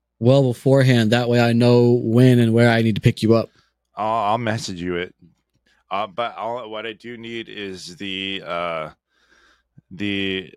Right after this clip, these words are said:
Speaker 2: location, like, the city of where you're at.
Speaker 1: We'll take care of that offline.
Speaker 2: Yeah, I'm not gonna mention, 'cause I don't want you, I want, I don't want you to feel doxxed.
Speaker 1: Yeah.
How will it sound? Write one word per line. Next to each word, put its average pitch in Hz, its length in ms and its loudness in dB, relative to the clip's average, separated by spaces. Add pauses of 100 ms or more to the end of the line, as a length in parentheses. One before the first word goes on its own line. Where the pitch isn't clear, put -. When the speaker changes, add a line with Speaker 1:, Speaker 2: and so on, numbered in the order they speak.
(140)
Speaker 2:
location, 104 800 -12
like, 92 220 -12
the 90 400 -10
city 101 380 -8
of 87 100 -6
where 85 140 -6
you're 85 200 -8
at. 71 280 -8 (1300)
Speaker 1:
We'll 127 160 4
take 127 200 2
care 127 140 4
of 104 60 0
that 104 100 2
offline. 92 460 -2 (500)
Speaker 2:
Yeah, 95 260 -14 (180)
I'm 98 140 -20
not 110 160 -12
gonna 101 180 -14
mention, 95 500 -18 (360)
'cause 110 120 -12
I 147 80 4
don't 151 200 2
want 131 220 0
you, 120 60 2
I 107 120 4
want, 113 380 0 (180)
I 101 120 -4
don't 104 140 -2
want 104 240 -6
you 101 80 -8
to 101 80 -6
feel 95 240 -6
doxxed. - 840 -4 (680)
Speaker 1:
Yeah. 104 340 0